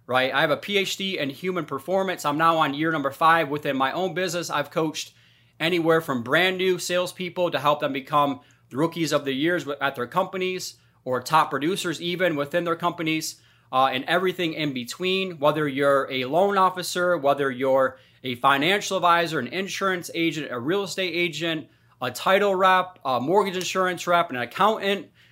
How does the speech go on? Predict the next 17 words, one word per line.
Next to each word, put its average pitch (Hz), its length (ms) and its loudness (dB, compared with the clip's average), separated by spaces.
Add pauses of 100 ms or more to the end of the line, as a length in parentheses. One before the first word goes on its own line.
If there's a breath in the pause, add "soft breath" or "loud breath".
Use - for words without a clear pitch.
(180 soft breath)
um, 135 380 4
you 139 60 -2
know, 143 160 2
C 185 180 -8
P 190 240 -2
As, 202 460 0 (340 soft breath)
uh, 123 240 0
chiropractors, 202 1080 4
coaches 208 420 2
yourself, 196 480 4
right? 185 240 2
Like, 170 160 -2
there's 175 200 -4
so 262 200 -4
many 262 160 -2
different 190 320 -4
people 151 560 -2